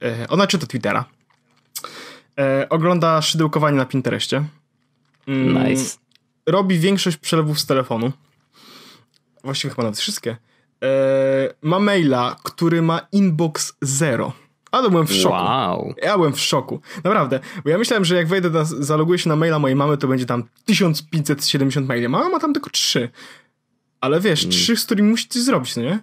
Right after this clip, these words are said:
Speaker 1: Więc jakby ja jestem naprawdę w szoku. Ja tego mamie nie mówiłem. Ale,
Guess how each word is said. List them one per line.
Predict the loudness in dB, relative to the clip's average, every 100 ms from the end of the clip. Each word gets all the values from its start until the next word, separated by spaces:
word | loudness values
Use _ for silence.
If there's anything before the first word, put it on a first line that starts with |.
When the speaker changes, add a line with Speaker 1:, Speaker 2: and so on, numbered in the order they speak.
| -2
Speaker 1:
Więc | 0 0
jakby | 0 2 2
ja | 2
jestem | 2 0 -2 -2
naprawdę | -2 -2 -2 0 0
w | -2
szoku. | 0 2
Ja | 2
tego | 2 0
mamie | 2 2
nie | 0
mówiłem. | 0 0 -2 -6 -16 -20 -18 -14 -2
Ale, | 2 2 2